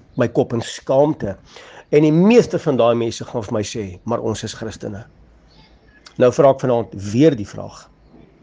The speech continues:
is die skrif nie al teen die muur nie? Die skrif kom teen die muur in die boek van Daniël, en die uitleg van die skrif is, jou koningskap is getel,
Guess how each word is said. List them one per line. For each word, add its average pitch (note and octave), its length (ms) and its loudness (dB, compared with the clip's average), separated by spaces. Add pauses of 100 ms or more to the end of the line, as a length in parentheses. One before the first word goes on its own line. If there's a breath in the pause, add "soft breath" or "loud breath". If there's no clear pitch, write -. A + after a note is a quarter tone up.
(160)
is C#3 120 -2
die C#3+ 80 -4
skrif - 340 -6
nie D#3 80 2
al C#3 100 2
teen C3+ 140 -2
die B2+ 100 0
muur A#2 300 0
nie? G#2 200 -4 (460 loud breath)
Die - 80 -4
skrif - 320 -4
kom D3+ 160 0
teen C#3+ 160 -2
die C3 120 0
muur C#3 440 2 (440)
in C3+ 100 2
die A2 60 -2
boek C3 180 0
van B2+ 160 0
Daniël, B2+ 480 4 (500 loud breath)
en C3+ 140 4
die C#3 80 4
uitleg C#3 400 2
van C3 140 -2
die A2+ 40 -4
skrif D3 360 -4
is, - 160 -6 (340 loud breath)
jou B2+ 80 2 (140)
koningskap D#3 760 2 (680)
is - 140 -6
getel, G#2+ 480 -2